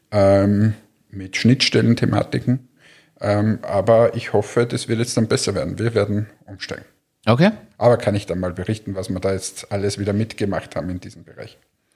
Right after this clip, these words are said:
Speaker 2: Bin ich, bin ich wirklich, wirklich gespannt. Das interessiert mich. Ähm, aber ja. Ansonsten was ganz Spannendes. Gar, ich, ich switche hier zwischen den Themen. Hast du gelesen,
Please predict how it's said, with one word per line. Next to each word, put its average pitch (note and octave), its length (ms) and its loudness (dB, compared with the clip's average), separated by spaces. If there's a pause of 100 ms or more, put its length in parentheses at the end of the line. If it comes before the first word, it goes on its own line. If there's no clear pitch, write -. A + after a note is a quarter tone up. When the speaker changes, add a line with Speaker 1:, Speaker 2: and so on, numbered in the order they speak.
Speaker 2:
Bin A2+ 260 2
ich, A#2 320 2
bin G#2+ 120 6
ich G2 280 0
wirklich, - 580 -2 (140)
wirklich G2 240 -4
gespannt. - 380 -12 (120)
Das A2 120 4
interessiert D3+ 340 4
mich. - 140 -2 (480)
Ähm, F#2 520 0 (560)
aber F#2+ 560 0
ja. G2+ 100 -4 (340)
Ansonsten D3+ 380 2
was - 120 -4
ganz A#2+ 180 0
Spannendes. A2+ 380 -2
Gar, G#2+ 160 2
ich, A2 240 -6
ich - 180 -6
switche - 260 -2
hier A#2 140 2
zwischen A2+ 220 0
den G#2+ 100 2
Themen. A2 220 0 (480)
Hast - 380 -2
du A#2+ 80 2
gelesen, G#2+ 720 2